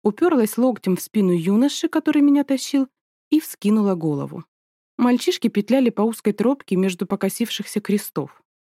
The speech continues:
Над нашими головами сияла полная луна.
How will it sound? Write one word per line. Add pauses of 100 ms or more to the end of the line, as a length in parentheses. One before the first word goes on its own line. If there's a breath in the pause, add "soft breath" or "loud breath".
(480)
Над
нашими
головами
сияла
полная
луна.